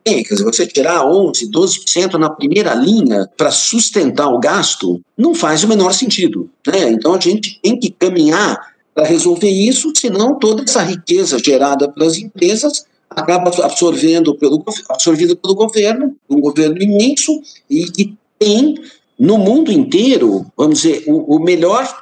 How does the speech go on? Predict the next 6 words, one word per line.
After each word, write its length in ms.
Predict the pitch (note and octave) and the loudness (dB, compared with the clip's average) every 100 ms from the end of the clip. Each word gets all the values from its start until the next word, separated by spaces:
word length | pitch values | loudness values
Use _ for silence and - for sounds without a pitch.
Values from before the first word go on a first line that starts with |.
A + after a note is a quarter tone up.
| - | -6
track 380 | D#3 G3 G#3+ C3+ F3+ | 0 0 -2 -4 -2
record 340 | G3+ A3+ G#3 | 0 -2 0
de 100 | F#3+ | -4
proteção 920 | - F#3+ G#3 - - - F3 F#3 A3 | -2 -2 -2 -2 -2 0 0 2 2
aos 160 | A3 G#3 | 2 0
desfavorecidos. 1040 | G3 G#3+ A3+ G#3 A3+ C4+ G#3+ A3 - - | -2 0 0 0 0 0 0 0 -2 -6